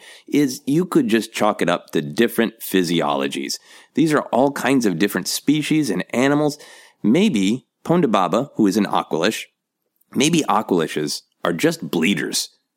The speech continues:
that they just have, like, really, really thin blood viscosity, and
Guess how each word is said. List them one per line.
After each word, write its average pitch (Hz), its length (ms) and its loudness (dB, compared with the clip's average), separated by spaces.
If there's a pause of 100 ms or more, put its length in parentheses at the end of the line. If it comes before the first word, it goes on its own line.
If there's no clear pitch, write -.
that 85 160 -2
they 131 120 2
just 117 220 -2
have, 87 180 0
like, 73 240 -4
really, 98 540 2
really 92 340 2
thin 107 540 2
blood 90 480 0
viscosity, 78 920 -2 (240)
and 85 480 0